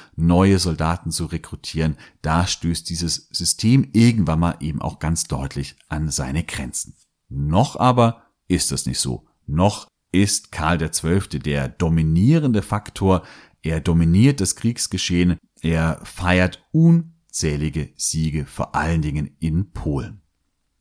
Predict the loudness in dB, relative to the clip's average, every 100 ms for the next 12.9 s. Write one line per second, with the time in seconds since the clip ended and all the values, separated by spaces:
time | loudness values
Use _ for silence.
0 | _ _ _ _ _ 0 2 4 4 4
1 | 0 -2 2 6 6 4 0 -2 -2 0
2 | 2 2 2 -2 0 -4 -2 -4 -4 -6
3 | -4 -4 0 2 4 4 2 0 -4 -6
4 | -8 -6 -4 -4 -4 _ _ _ _ _
5 | _ _ -10 -6 -4 -2 2 4 2 0
6 | -6 2 2 2 2 0 -2 -2 -2 0
7 | 0 0 2 2 0 _ _ _ _ _
8 | -4 0 0 4 2 2 -2 _ -8 -4
9 | -4 -4 -6 -6 -2 0 2 0 -2 -6
10 | -2 4 2 2 -2 -2 -2 -4 -4 -4
11 | -4 -4 -2 -2 -2 -4 -10 -8 -6 -4
12 | -2 -2 -4 -4 -6 -4 -4 -6